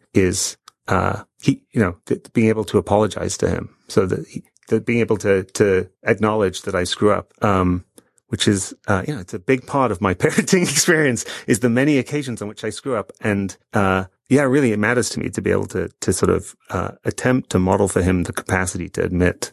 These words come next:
that you screwed up, partly because I think kids are doing that all, they're constantly being criticized, berated, and they have to apologize for screw ups. And that, I think, in some way, acknowledging, "No, that's just it. Like, that,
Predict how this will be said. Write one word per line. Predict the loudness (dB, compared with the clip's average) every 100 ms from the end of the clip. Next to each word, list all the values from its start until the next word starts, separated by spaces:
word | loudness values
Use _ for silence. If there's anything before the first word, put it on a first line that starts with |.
| _
that | -2
you | 0
screwed | 0 2 2
up, | 2 -2 -10 -6
partly | -2 -2 -2
because | -4 -2
I | 0
think | 0 -2 -2 -12 0
kids | 0 0
are |
doing | -2 -2
that | -2
all, | -6
they're | -8 -4
constantly | 0 0 2 2
being | 2 0 -6 -6
criticized, | 0 0 0 -4 -4
berated, | 0 2 4 2
and | 2
they | 0 0
have | -4 -6
to |
apologize | -4 0 0 -2 -8
for | -8
screw | -2 0
ups. | 0 -4 -18 -14 -2
And | 0
that, | 0 _ -2
I | 0
think, | 0 -4 _ -2
in | 0
some | 2 2
way, | 2 0 -4
acknowledging, | 0 2 2 0 -2 -2
"No, | -8
that's | -10 -10
just | -10 -8
it. | -6
Like, | -6 -6 -4
that, | -6